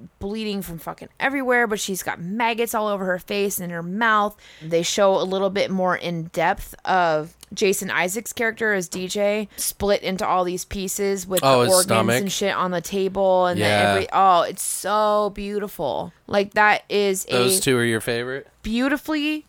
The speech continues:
Speaker 1: done scene, and it's so dark, it's so gross, it's just dismal as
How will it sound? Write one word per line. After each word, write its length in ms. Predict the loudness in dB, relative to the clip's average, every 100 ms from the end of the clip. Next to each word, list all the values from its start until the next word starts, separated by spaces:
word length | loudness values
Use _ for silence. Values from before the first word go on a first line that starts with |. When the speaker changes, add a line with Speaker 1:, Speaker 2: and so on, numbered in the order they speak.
| -6
Speaker 1:
done 500 | 2 4 2 0 -4 -12 -16
scene, 540 | -8 -4 -4 -4 -6
and 200 | -6 -4
it's 160 | -4 -4
so 320 | -4 -4 -4 -4
dark, 340 | 0 2 0
it's 160 | -4 -8
so 200 | -6 -8
gross, 560 | -8 -2 0 0 -2 -6
it's 240 | -8 -8
just 280 | -8 -8 -10 -16 -4
dismal 500 | -2 0 0 0 0
as 160 | -4